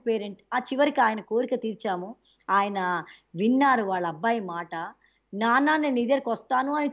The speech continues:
చెప్పమన్నాం నిజంగా వచ్చిన, ఎందుకంటే ఆయన చివరి స్టేజ్ అని మాకు తెలుసు.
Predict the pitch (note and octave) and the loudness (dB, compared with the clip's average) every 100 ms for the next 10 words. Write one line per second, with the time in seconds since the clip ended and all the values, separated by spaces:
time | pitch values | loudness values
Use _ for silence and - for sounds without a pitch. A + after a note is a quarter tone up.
0 | B3 - C#4 D4+ D#4 B3 G3+ _ F3+ F3+ | -2 -2 0 2 2 0 -4 _ -12 -6
1 | B3+ C4 A3+ B3+ C4+ C4 B3+ A#3 C#4 C#4 | -2 0 -2 -2 0 -2 -2 -6 -2 0
2 | C#4 A#3 A#3+ B3+ A#3+ C4 C4 B3 G3 F#3 | 2 0 -2 -4 -4 -2 -2 -2 -4 -4
3 | G#3 G3+ - | -8 -8 -12